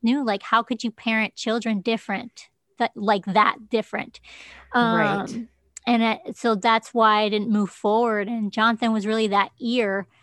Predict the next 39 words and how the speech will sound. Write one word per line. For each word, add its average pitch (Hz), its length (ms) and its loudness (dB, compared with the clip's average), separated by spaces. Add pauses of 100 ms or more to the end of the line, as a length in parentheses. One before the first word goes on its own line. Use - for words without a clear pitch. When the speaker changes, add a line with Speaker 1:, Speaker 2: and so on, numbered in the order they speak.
(200)
Speaker 1:
um, 220 560 0 (1200)
f-, 247 100 -8
for 254 300 4
me, 202 300 -2
because 220 360 0
if - 140 -6
I 220 140 0
talked - 340 -2
to 220 120 -4
anybody 208 400 0
else 226 520 0 (380)
in 233 120 2
our 214 120 2
circle 214 340 -2
of 208 80 -4
friends, 233 560 -4 (200)
guess 240 240 -2
what? 254 260 4
They 240 140 0
would 208 120 0
want 220 180 2
me 226 80 2
to 220 80 0
just 208 220 -2
get 220 160 0
married 240 380 -2 (360)
because 254 380 2
Speaker 2:
Right. 180 300 0
Speaker 1:
they 226 160 6
all 233 180 6
knew 240 300 -20
the 254 160 -20
guy. 208 300 2
We 214 140 0
were 208 120 0
all 214 120 4
friends. 226 360 -4
So 220 320 2 (640)
there's, 247 380 4